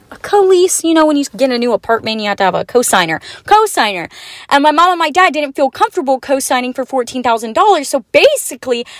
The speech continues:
I'm sitting there like, "Holy fucking shit, what do I do now? Do I just work at Sears forever?" Which is where I was working, which, God forbid, I mean, they went bankrupt.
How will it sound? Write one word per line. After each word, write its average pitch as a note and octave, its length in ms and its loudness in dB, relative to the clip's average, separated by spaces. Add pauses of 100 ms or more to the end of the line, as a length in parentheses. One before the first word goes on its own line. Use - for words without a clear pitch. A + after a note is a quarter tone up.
I'm E4 160 0
sitting G4 340 -2
there E4+ 180 -2
like, D4+ 240 -2 (220)
"Holy E4 420 0
fucking C4+ 360 -2
shit, - 420 0
what B3 300 0
do B3+ 160 -6
I G3 160 -2
do D4 340 -2
now? G3 400 -4 (920)
Do C#4 180 0
I A3 160 4
just G#3 380 0 (320)
work A3+ 260 2
at - 220 -2
Sears G#3+ 500 -4
forever?" A3 680 -2 (580)
Which A#3+ 180 -4
is G#3 100 -10
where F#3+ 140 -2
I F3+ 120 2
was F3 220 -6
working, G3 380 -12
which, F3+ 240 -10
God C4+ 260 0
forbid, C4 400 2
I A3 120 -4
mean, A#3+ 180 -4
they A#3 120 0
went B3 200 0
bankrupt. G#3 640 -2